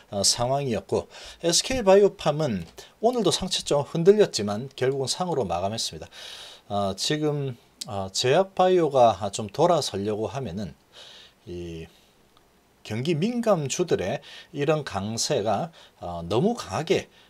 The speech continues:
어, 좀 그쪽으로 쏠리다 보면은, 어, 좀 풍성 효과가 나타나는 거죠.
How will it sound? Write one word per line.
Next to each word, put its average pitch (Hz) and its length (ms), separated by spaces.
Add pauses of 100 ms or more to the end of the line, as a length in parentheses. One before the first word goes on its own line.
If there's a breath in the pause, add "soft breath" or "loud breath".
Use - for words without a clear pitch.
(160)
어, 76 400
좀 76 380
그쪽으로 165 480
쏠리다 175 640
보면은, 113 480 (360 loud breath)
어, 82 80
좀 - 140
풍성 175 420
효과가 202 300
나타나는 127 480
거죠. 87 240